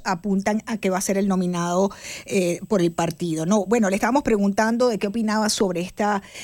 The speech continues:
compra de Elon Musk por cuarenta y cuatro billones de dólares de la empresa Twitter, una empresa que está en los números rojos, amigos oyentes. Esta es una empresa que da pérdidas. Y él nos cuenta, em,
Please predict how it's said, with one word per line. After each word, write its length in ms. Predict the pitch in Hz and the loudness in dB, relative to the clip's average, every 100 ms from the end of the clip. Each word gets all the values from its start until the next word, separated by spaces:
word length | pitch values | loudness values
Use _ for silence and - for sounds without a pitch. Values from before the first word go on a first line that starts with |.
| - - | -16 4
compra 540 | 262 277 196 170 156 | 6 6 0 -2 -4
de 220 | 190 190 - | -4 -4 -2
Elon 380 | 202 208 202 | -2 0 0
Musk 400 | 196 202 226 - - - - | 0 2 0 -2 -8 -18 -6
por 220 | 202 185 | 0 0
cuarenta 380 | 190 190 185 185 | 2 0 0 -4
y 20 | |
cuatro 520 | 180 196 185 208 208 - | 0 0 2 0 -2 -2
billones 720 | 190 208 180 208 208 220 - | 2 4 6 4 4 0 0
de 120 | 196 180 | -2 0
dólares 480 | 185 185 196 202 220 | 0 0 0 -4 -2
de 160 | 208 | 0
la 60 | 190 | 0
empresa 420 | 180 185 180 190 | 0 -2 0 -2
Twitter, 400 | - 220 214 208 | 0 0 0 0
una 140 | 190 | 0
empresa 300 | 196 214 208 | -2 -2 -2
que 80 | 202 | -4
está 280 | 196 180 180 | 0 0 0
en 60 | 226 | 0
los 100 | 214 | 2
números 400 | 196 196 185 170 | 4 4 2 0
rojos, 640 | 190 190 202 196 240 262 - | 0 2 4 4 2 0 0
amigos 380 | 214 202 196 214 | 0 0 -2 -4
oyentes. 420 | 196 220 226 226 | -2 -2 -2 -4
Esta 140 | 220 | -2
es 40 | 180 | -2
una 100 | 202 | -2
empresa 280 | 202 202 | -2 -4
que 140 | 202 175 | -2 0
da 200 | 170 - _ | 0 -2 _
pérdidas. 580 | 226 214 226 262 330 - - - - - | 2 2 2 0 0 -6 -14 -14 -14 -2
Y 340 | 277 269 294 - | 2 2 0 2
él 180 | 240 | 2
nos 120 | 247 262 | 2 2
cuenta, 600 | 262 226 226 240 233 - | 0 2 0 0 -2 -4
em, 420 | 214 208 196 190 | -2 0 2 2